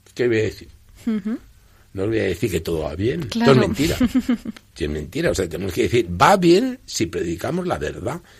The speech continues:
Speaker 1: Y la verdad nos hace libres. Y la libertad que ofrece la Iglesia es decir, eh,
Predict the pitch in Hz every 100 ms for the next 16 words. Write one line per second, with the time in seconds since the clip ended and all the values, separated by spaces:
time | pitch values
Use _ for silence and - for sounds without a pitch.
0 | - - 87 87 78 90 147 156 180 80
1 | 98 170 143 90 - 87 98 - - 113
2 | 151 160 147 143 135 170 104 - 113 104
3 | 160 202 202 175 151 175 165 214 170 160
4 | 185 185 151 123 170 175 170 - - -
5 | - - - _ - 104 110 - - -
6 | -